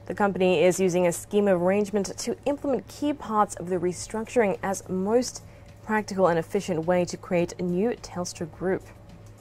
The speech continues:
The restructure involves a transfer of assets and liabilities within the entities of Telstra Group, and the scheme of arrangement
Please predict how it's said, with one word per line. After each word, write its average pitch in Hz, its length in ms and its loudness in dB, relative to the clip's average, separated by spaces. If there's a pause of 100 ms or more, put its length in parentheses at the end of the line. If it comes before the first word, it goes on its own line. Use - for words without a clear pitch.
(1160)
The 185 60 2
restructure 202 480 4
involves 190 320 8
a 180 80 2
transfer 262 580 4
of 214 160 2
assets 220 420 -2
and 190 200 -2
liabilities 196 560 2
within 208 360 -2
the - 160 -2
entities 226 440 0
of 240 120 4
Telstra 208 460 -4
Group, 175 220 2 (480)
and 175 120 0
the 165 120 0
scheme 190 400 0
of 170 160 2
arrangement 170 420 -2